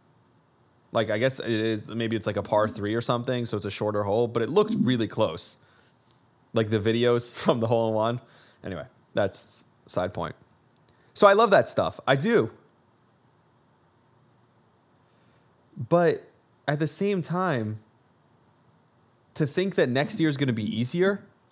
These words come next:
C J Stroud a year older, a year better. Justin Herbert, probably with John Harbaugh as his head coach, they'll figure it out. Mahomes with a better receiver room. Who knows what happens with Josh Allen?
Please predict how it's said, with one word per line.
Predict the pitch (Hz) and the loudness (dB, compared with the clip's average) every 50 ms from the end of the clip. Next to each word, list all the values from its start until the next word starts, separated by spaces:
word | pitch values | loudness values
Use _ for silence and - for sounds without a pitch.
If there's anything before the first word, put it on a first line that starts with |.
| _ _ - | _ _ -12
C | - - 196 180 | -6 -4 -2 0
J | 156 165 151 | 2 0 0
Stroud | - - 135 127 117 110 | 2 2 2 4 4 4
a | 104 | 2
year | 107 107 107 107 | 2 2 2 4
older, | 104 101 101 101 95 92 | 2 2 2 0 0 0
a | 95 | 0
year | 98 101 95 | 0 0 0
better. | 95 98 92 87 87 87 - - _ _ _ _ _ _ _ _ _ _ _ _ _ _ _ _ _ _ _ _ | 0 -2 -2 -4 -4 -6 -8 -12 _ _ _ _ _ _ _ _ _ _ _ _ _ _ _ _ _ _ _ _
Justin | - 175 170 - - 160 139 | 2 4 4 4 4 2 4
Herbert, | 139 147 151 135 131 117 113 107 - - | 6 6 6 6 6 4 4 4 0 0
probably | - 139 120 131 131 127 127 131 135 | 2 4 4 4 2 2 2 2 2
with | 123 113 110 107 | 4 4 2 2
John | 101 120 113 120 117 | 2 2 2 2 2
Harbaugh | 110 113 117 120 113 107 98 92 92 | 2 4 4 4 4 2 2 0 0
as | 92 | -4
his | 98 92 - | -6 -4 -4
head | - 95 92 - | -2 -4 -4 -4
coach, | - 98 90 87 - - - - _ _ _ _ _ _ _ _ | -4 -4 -4 -4 -6 -10 -14 -16 _ _ _ _ _ _ _ _
they'll | - 117 117 | 0 0 2
figure | - - 123 113 107 101 95 | 2 0 0 0 0 0 0
it | 92 92 | 0 -2
out. | 82 82 85 - _ _ _ _ _ _ _ _ _ _ _ _ 117 | -4 -6 -8 -10 _ _ _ _ _ _ _ _ _ _ _ _ 0
Mahomes | 117 107 131 147 165 165 156 | 2 4 6 6 4 4 2
with | 151 143 | 2 2
a | 147 | 2
better | 131 135 131 131 135 131 | 4 4 4 6 4 4
receiver | 131 127 127 - 120 110 98 104 98 | 4 2 0 0 -2 -2 0 0 -2
room. | 95 92 90 90 98 - _ _ _ _ _ _ _ _ _ _ _ _ _ _ _ _ _ _ _ _ _ _ - - | -2 -2 -2 -4 -6 -10 _ _ _ _ _ _ _ _ _ _ _ _ _ _ _ _ _ _ _ _ _ _ -4 0
Who | 135 143 | 2 4
knows | 151 147 135 | 4 4 4
what | 139 139 | 4 4
happens | 135 127 127 123 117 | 4 4 2 2 0
with | 113 101 | -2 0
Josh | - 117 98 104 - 131 | 2 2 0 2 2 2
Allen? | 135 143 139 139 135 | 2 2 2 2 0